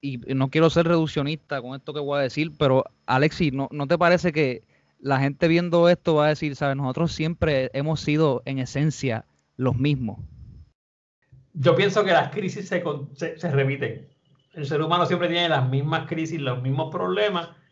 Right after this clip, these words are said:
Speaker 2: se repiten. Eso es una de las cosas que tengo aquí apuntada para decirlo.
Speaker 1: Y es, es tu vi-, o sea, tú, le, le mostramos esta película a un montón de gente y mira esto y se va a sentir súper identificada con los que, con los temas que se hablan en la película, aunque haya sido hace ochenta y pico de años atrás.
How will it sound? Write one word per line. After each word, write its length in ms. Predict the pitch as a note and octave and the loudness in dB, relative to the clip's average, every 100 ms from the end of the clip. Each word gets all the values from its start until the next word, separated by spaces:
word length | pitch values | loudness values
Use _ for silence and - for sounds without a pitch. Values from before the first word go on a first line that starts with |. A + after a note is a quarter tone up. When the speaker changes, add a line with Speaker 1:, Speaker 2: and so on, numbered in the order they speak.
| _ _ | _ _
Speaker 2:
se 100 | C3 | -4
repiten. 480 | B2 B2 C3+ A#2+ A2+ | -4 -2 -2 -2 -4
Eso 160 | C#3 | -2
es 40 | D#3+ | 0
una 140 | D#3+ | 0
de 60 | D3+ | 0
las 120 | C#3 | -2
cosas 200 | C#3+ C#3+ | -2 -2
que 100 | C3+ | -2
tengo 220 | C#3 C3+ | -2 0
aquí 120 | C3 | 2
apuntada 340 | C3 C3+ B2+ B2 | 2 2 -2 -2
para 180 | A#2 A2+ | -2 -4
decirlo. 500 | G#2+ A2+ - C3 - _ _ - - | -6 -10 -16 -18 -20 _ _ -14 -8
Speaker 1:
Y 160 | B2 C3 | -2 0
es, 280 | C3+ C#3+ - | 2 0 -4
es 280 | D3 D3 C3 | -2 -2 -2
tu 200 | - D3 | -2 0
vi-, 100 | D#3+ | 0
o 60 | D#3 | 0
sea, 180 | D#3+ | -2
tú, 220 | C#3+ D3+ D3+ D3 C3 | -2 -4 -8 -10 -10
le, 220 | C#3+ C#3 C#3 | -4 -2 -2
le 140 | D3 | -4
mostramos 380 | C#3+ C3+ D3+ F3 | -6 -4 -2 -2
esta 140 | F#3 | 0
película 360 | F#3+ G3 G3+ G3+ | 0 0 2 2
a 20 | |
un 80 | G3 | 2
montón 320 | G3+ G3 G3 | 0 0 0
de 100 | G3 | 0
gente 300 | F#3+ G3+ - | 0 -2 -4
y 160 | C#3+ B2 | -4 0
mira 340 | B2+ D3 E3+ | 2 4 6
esto 240 | G3 - | 4 2
y 60 | D3+ | -2
se 100 | B2 | 0
va 120 | A2+ | -4
a 20 | |
sentir 300 | A2+ C#3+ B2+ | -4 -8 -8
súper 260 | D#3+ D#3 E3+ | -6 -4 0
identificada 640 | E3+ E3 F3 F#3 D#3 D#3 | 0 -2 -2 0 2 2
con 140 | F3+ F#3+ | 2 -2
los 80 | F3 | -4
que, 80 | - | -8
con 180 | - B2 | -4 -2
los 80 | A#2+ | -2
temas 200 | A#2+ C3+ | 0 0
que 120 | C#3 | 0
se 100 | C#3+ | 0
hablan 200 | D#3 D#3+ | 0 0
en 80 | E3 | -2
la 100 | D#3+ | -2
película, 420 | E3 C#3 G#2+ F3+ | -4 -4 -4 -4
aunque 220 | F3 C3+ A2+ | -4 -2 0
haya 180 | B2+ | 0
sido 520 | C3 C#3+ D#3+ D#3+ D#3 C#3+ | 0 2 6 6 6 4
hace 420 | C3+ D#3 D#3 D3+ | 2 0 2 2
ochenta 440 | C#3 C3 C3 B2+ | 0 -2 -6 -6
y 20 | |
pico 200 | B2+ B2 | -6 -2
de 80 | D3 | -2
años 260 | D3 E3 D#3+ | -2 -4 -4
atrás. 380 | D3 C3 F3+ | -2 -2 -2